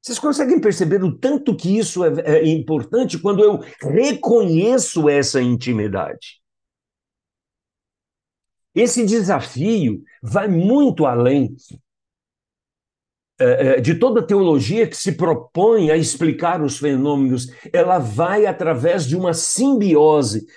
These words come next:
que acontece entre a, a, a natureza divina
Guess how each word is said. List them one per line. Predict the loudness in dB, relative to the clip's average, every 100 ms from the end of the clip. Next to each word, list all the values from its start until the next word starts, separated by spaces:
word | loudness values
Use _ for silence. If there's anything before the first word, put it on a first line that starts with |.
| _ -6
que |
acontece | -4 0 -2 -2 -2 -2 -4 -8 -8 -10
entre | -4 -2 0 0 0 0 -2 -14 _ _
a, | -6
a, | -4 -4 -4 -4 -2
a |
natureza | -4 -2 -2 0 -2 -2 -4
divina | -2 -2 -2 -2 -2 -4